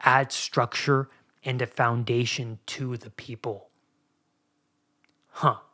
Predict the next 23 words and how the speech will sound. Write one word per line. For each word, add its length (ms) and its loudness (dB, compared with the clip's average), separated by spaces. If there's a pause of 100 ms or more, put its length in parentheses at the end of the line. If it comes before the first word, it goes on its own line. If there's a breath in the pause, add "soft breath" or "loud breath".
(220)
okay. 460 0 (580)
Ethics 460 0
and 160 0
principles 760 -6 (800 soft breath)
that 260 4
will 300 4
ground 800 2 (280 soft breath)
this 260 -2
fragmented 1120 -4 (180 soft breath)
community. 760 2 (1700)
And 360 2 (160)
they're 300 0 (280)
drawing 640 0
lines 540 2
in 140 -2
the 80 -2
sand, 460 -2
essentially, 540 -4
by 280 0
making 480 -4
these 180 -4
commandments, 760 -4
right? 260 -6